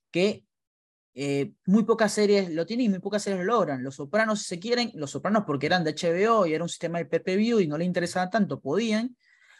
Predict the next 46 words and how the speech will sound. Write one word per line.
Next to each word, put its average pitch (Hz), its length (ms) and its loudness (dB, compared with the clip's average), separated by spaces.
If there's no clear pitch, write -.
Mad 190 220 2
Men, 208 260 4
si 185 80 -4
se 175 120 -6
quiere 190 160 0
también, 240 340 -2
y 160 140 -8
Better 151 260 -4
Call 151 140 -2
Saul. 131 300 -4
La 165 160 4
verdad 254 200 6
que, 196 360 2
eh, 156 320 0
eh, 127 300 -4
nada, 165 460 4
re-, 165 160 0
re-, 156 160 0
invito 214 360 4
a 185 160 6
que 170 60 -6
escuchen 202 320 -2
el 185 100 -2
podcast, 202 460 -2
eh, 139 420 -2
y 135 240 -8
quiero 175 180 2
escuchar 170 260 4
a 160 40 6
Juli 202 220 4
porque 139 240 -2
no, 139 180 0
no 139 120 0
había 147 100 -4
escuchado 151 320 -4
su 160 80 -4
opinión, 214 460 0
porque 131 160 -4
no 127 100 -4
participó 147 360 -6
en 160 40 -4
el 160 60 -6
podcast, 208 280 -2
pero 117 140 -6
me 123 100 -2
interesa 131 460 -6